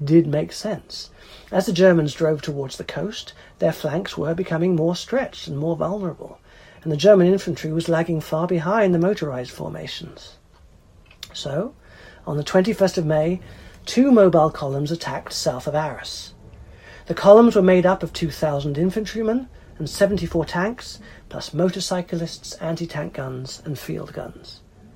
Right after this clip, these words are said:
Commanding a light tank in the left-hand column was Peter Vaux.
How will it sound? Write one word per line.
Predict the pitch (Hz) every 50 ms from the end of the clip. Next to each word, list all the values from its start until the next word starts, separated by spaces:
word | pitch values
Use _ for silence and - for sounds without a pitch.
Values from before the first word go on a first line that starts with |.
| - - - - - - - - -
Commanding | - 175 180 202 214 208 202 196 190
a | 185
light | 180 196 247 277 262
tank | - - - 123 - 156 - - - - _ _ - - -
in | 151
the | 143 143
left-hand | 147 185 233 240 - - - 135 120 131 135
column | - - 117 104 - 135 143 156 - - - - - - - - - - -
was | 196 -
Peter | - - 160 143 - 143
Vaux. | 135 147 160 147 139 123 - -